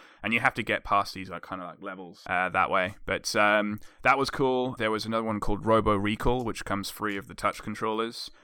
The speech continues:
Uh, we'll put some links to, to some of the games that we're talking about. Super awesome graphics and, like, nice eighties kind of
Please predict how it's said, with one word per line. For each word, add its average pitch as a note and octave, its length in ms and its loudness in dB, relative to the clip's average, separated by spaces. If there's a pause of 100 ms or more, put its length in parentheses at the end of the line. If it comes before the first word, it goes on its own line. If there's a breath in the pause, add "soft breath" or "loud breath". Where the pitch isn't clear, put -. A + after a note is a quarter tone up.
(160 soft breath)
Uh, A2 200 6
we'll D3 120 6
put - 200 4
some G#2+ 200 -4
links G2+ 360 -4
to, F2+ 340 -8
to - 200 -14
some G2 160 -4
of F#2 60 -6
the F2 60 -6
games F2+ 260 -10
that - 80 -12
we're D#2+ 80 -18
talking E2 260 -14
about. E2 300 -8 (100)
Super B2 320 0
awesome G#2 240 -2
graphics G2 560 -2
and, F#2+ 160 -8
like, F2 300 -8
nice G2 320 -6
eighties G#2+ 400 -12
kind G2+ 180 -12
of G2+ 220 -10